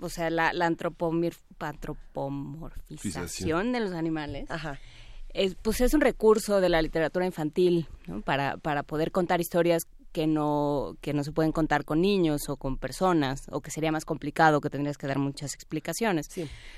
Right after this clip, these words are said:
Speaker 1: Pero en el caso de Belisario, lo que,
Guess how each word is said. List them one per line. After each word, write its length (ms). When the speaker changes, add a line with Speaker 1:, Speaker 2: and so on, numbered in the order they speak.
Speaker 1:
Pero 180
en 80
el 140
caso 440
de 460
Belisario, 580
lo 140
que, 460